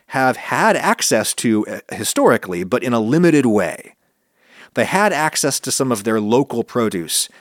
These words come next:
at the peak of the season, but they couldn't get a whole variety of things at peak of season from all over the world, like a contemporary rich person can. Of course, there's always an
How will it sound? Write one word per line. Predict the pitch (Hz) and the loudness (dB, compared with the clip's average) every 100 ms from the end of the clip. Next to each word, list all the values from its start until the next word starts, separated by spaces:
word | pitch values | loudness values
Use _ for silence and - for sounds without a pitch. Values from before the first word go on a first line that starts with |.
| - | -10
at | 95 - | -8 -6
the | |
peak | - - 139 - | -6 -2 -2 -2
of | 127 95 | -6 -4
the | 98 | -4
season, | - 95 80 69 - - - - | -2 -2 -4 -8 -14 -18 -20 -2
but | 247 214 | 0 2
they | 208 | 0
couldn't | - 226 165 | 2 0 0
get | 127 135 | 0 2
a | 117 | 0
whole | - 147 127 | 2 2 2
variety | 113 101 98 147 127 101 92 | 0 0 2 4 2 0 -4
of | 92 | -4
things | 107 73 85 - | -6 -6 -8 -8
at | 120 - | -8 -8
peak | - 98 95 | -4 -4 -2
of | 80 | -4
season | - 82 80 110 | -4 -4 -6 -6
from | 117 123 | -4 0
all | 101 98 | 2 2
over | 92 95 | 2 -2
the | 92 | -2
world, | 82 71 - 143 - - - | -2 -2 -2 -4 -6 -18 -4
like | 110 - | -2 0
a | 98 | 0
contemporary | 110 101 107 101 98 90 85 | -2 -2 -4 -2 0 0 0
rich | 127 - - | 0 0 -4
person | 101 - 85 90 | -4 -4 -4 -6
can. | 95 73 71 120 _ _ _ _ _ _ _ _ _ _ _ _ _ _ _ - - | -8 -8 -12 -14 _ _ _ _ _ _ _ _ _ _ _ _ _ _ _ -20 -20
Of | - - | -6 4
course, | 226 180 | 6 6
there's | 175 151 | 4 4
always | 151 151 139 127 | 6 6 6 4
an | - | 0